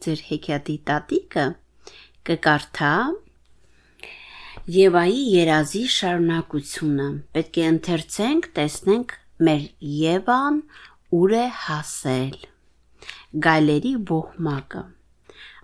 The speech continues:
Արդեն երեկո էր, երբ բաժանվեց պարոն Բուից ու քայլեց դեպի անտառի եզրը, որտեղ շուտով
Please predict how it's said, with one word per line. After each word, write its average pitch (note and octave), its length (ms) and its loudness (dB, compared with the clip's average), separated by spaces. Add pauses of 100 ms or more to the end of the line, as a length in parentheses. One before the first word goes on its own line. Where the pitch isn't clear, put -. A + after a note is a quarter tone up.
(220)
Արդեն A#3+ 500 -2
երեկո C#3+ 680 -4
էր, D#3 260 -8 (800)
երբ F#3+ 260 4 (160)
բաժանվեց C#3+ 800 0 (100)
պարոն C#3+ 480 0 (160)
Բուից D3 640 -8 (500)
ու D3+ 240 2
քայլեց D#3 560 2 (140)
դեպի D#3 340 2 (320)
անտառի D3 540 -4 (160)
եզրը, C#3+ 520 -8 (680)
որտեղ D3 480 -2
շուտով - 520 -4